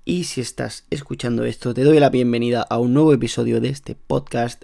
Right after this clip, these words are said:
el podcast de Carlos Alcázar. En el día de hoy vamos a hablar sobre por qué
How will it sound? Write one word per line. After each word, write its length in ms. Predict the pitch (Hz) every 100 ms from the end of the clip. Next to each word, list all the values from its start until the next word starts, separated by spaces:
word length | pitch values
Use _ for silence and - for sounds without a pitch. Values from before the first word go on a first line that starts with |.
| -
el 160 | 127
podcast 460 | 131 120 - 113 110
de 80 | 110
Carlos 320 | 110 107 101
Alcázar. 480 | 104 - 107 - - - - - - -
En 160 | 160
el 160 | 165 151
día 200 | 147 135
de 100 | 113
hoy 260 | 123 131 - - - -
vamos 300 | 135 127 123
a 20 |
hablar 220 | 117 120
sobre 300 | 120 117 113
por 300 | 110 107 -
qué 340 | - 135 165